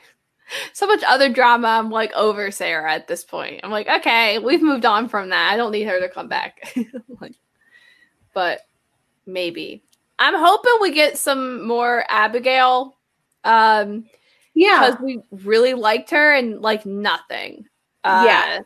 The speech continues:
Speaker 2: And then, but we did get the conversa-, she did have a nice
Speaker 1: Yes.
Speaker 2: conversation with him where she talked about potentially having, and, uh,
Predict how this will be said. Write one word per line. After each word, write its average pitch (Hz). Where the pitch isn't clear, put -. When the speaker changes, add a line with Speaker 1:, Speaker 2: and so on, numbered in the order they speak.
Speaker 2:
And 247
then, 247
but 262
we 285
did 294
get 269
the 247
conversa-, 220
she 226
did 233
have 220
a 214
nice 233
Speaker 1:
Yes. -
Speaker 2:
conversation 180
with 180
him 180
where 190
she 202
talked 180
about 170
potentially 185
having, 175
and, 262
uh, -